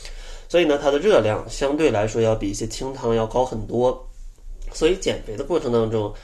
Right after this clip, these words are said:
最好啊，还是不要过度饮用这些骨头汤。如果你真的想补钙呢，可以吃一些乳制品啊、豆制品啊，甚至海产品都是不错的选择。第七个误区呢，觉得吃一些胶原蛋白会让你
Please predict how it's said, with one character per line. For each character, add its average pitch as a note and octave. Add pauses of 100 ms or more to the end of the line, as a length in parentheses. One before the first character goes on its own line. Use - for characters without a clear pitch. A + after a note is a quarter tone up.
(180)
最 F#3
好 A2
啊， - (240)
还 G#2
是 A#2+
不 -
要 A#2 (380)
过 F3+
度 D#3
饮 A2
用 G2+
这 G#2
些 G#2+ (260)
骨 G2
头 A2+
汤。 A2+ (720)
如 F3
果 G#3+
你 C#3+
真 E3
的 F#3
想 C3
补 A2
钙 B2
呢， A2+
可 A2
以 G#2+
吃 A#2
一 A#2
些 A#2
乳 G#2+
制 B2+
品 A#2
啊、 G2
豆 B2
制 A2
品 G#2+
啊， G2+
甚 A2
至 G#2
海 G#2+
产 A2+
品 - (240)
都 G#2+
是 A2+
不 A2
错 A#2
的 A2
选 G#2
择。 - (840)
第 G3
七 G3+
个 G3
误 F3+
区 D3+
呢， C3+
觉 G#2+
得 A#2
吃 -
一 C3
些 A#2+
胶 C#3+
原 A#2
蛋 A#2+
白 G2+
会 A2
让 A2
你 G2+